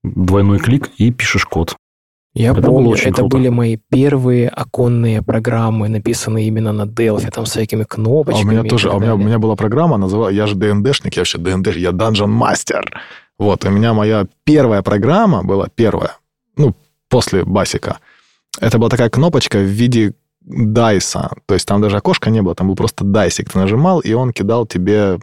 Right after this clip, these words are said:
Speaker 3: от одного до шести. На Delphi там было вообще просто фантастика, я просто тыкал, не соображая ни хера, что там происходит. И смог
Speaker 1: Да.
Speaker 3: это сделать.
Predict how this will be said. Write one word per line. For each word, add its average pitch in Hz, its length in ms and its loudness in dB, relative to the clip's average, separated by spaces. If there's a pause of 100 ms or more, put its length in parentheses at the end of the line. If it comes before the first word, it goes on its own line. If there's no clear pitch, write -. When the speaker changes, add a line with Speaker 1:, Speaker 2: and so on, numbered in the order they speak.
(140)
Speaker 3:
от 104 140 -4
одного 101 320 0
до 87 140 0
шести. - 580 -6 (480)
На 107 140 4
Delphi 101 640 0 (340)
там 90 260 2
было 95 200 0
вообще 87 420 -2
просто 92 460 -2
фантастика, - 720 -2
я 92 140 0
просто - 320 -2
тыкал, 101 320 0
не 90 100 2
соображая 90 520 -2
ни 87 100 -2
хера, 82 220 -4
что - 100 -6
там 82 100 -4
происходит. - 540 -6 (320)
И 135 80 2
смог - 240 2
Speaker 1:
Да. 156 60 2
Speaker 3:
это 147 140 0
сделать. 120 340 -2